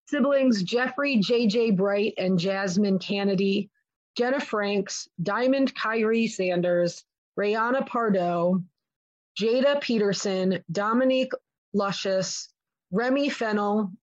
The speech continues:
Tiara Banks, Natalia Smut, Iris Santos, Tiffany Thomas, Harry Washington, Dahara Dialto, Whispering Wind Bear Spirit, Sophia Vasquez,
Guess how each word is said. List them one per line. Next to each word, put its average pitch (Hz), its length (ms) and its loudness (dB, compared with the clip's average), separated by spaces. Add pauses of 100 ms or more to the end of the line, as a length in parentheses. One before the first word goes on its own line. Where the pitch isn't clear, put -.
(120)
Tiara 220 440 0
Banks, 196 560 0
Natalia 254 640 2
Smut, 208 480 -2 (500)
Iris 262 380 2
Santos, 208 960 -2
Tiffany 277 420 0
Thomas, 208 720 -2 (180)
Harry 247 300 0
Washington, 196 880 0 (480)
Dahara 254 480 2
Dialto, 190 800 0 (340)
Whispering 285 680 0
Wind 226 340 4
Bear 202 300 0
Spirit, 185 640 -2 (400)
Sophia 262 460 0
Vasquez, 202 840 -2